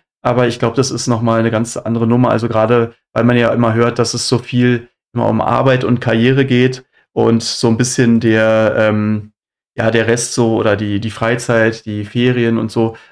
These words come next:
alles so ein bisschen hinten untergeht. Und, ähm, ja, jedenfalls, äh, ist es schon ziemlich cool gemacht, wie dann, ähm, Frankensteins Monstern,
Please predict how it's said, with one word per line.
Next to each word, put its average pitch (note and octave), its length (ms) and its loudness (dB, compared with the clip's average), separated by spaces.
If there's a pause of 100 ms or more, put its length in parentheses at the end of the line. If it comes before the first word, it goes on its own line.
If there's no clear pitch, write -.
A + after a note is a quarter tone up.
alles A#2 220 -10
so A#2+ 60 2
ein A#2 80 0
bisschen A2 560 -2 (380)
hinten A#2+ 480 0
untergeht. A#2+ 720 0 (400)
Und, A#2 760 0
ähm, A2 760 0
ja, A#2 340 0
jedenfalls, C3 800 0
äh, B2 320 2
ist - 160 -2
es - 80 -2
schon D3 160 2
ziemlich E3 460 0
cool D#3 120 4
gemacht, C#3+ 440 0 (480)
wie C3 120 0
dann, B2+ 720 4 (640)
ähm, A#2 640 2 (440)
Frankensteins C#3 800 0
Monstern, D#3 720 2